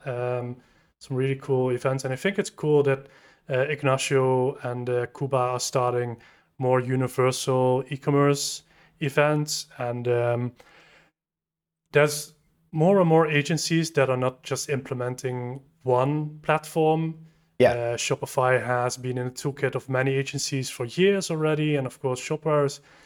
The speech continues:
Speaker 1: is, uh, getting more and more internationally adapted. So, uh, even in-,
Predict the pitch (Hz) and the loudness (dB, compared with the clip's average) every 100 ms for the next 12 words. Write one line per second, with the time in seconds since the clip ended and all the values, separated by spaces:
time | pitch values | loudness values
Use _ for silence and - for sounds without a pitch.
0 | _ _ _ 131 - 135 127 123 123 123 | _ _ _ -8 -4 -2 -2 -2 -4 -6
1 | 131 135 131 131 131 127 131 131 135 - | -6 -4 -2 0 0 2 2 2 2 -4
2 | 139 131 135 135 131 143 131 127 127 127 | -8 -4 0 0 0 -6 -4 -2 -2 -4
3 | 131 139 139 139 156 - 156 151 - 127 | -6 -8 -2 0 -2 -2 -4 -2 -4 -4
4 | - _ _ _ - 123 120 127 147 131 | -6 _ _ _ -10 -6 -4 -2 -2 0
5 | 139 135 | 0 0